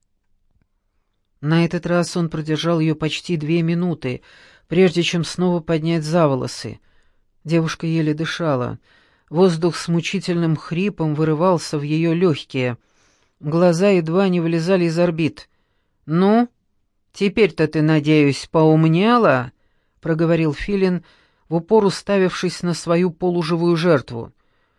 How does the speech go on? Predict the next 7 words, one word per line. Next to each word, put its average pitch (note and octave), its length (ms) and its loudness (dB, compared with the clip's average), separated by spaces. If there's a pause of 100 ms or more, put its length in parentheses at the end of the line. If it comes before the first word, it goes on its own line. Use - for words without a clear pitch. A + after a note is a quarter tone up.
(140)
«Что - 260 -4
ты F#3 140 0
знаешь F#3 440 0
об F3+ 140 2
этом F3+ 220 0
чертовом F3+ 580 0
тайнике? F3 800 0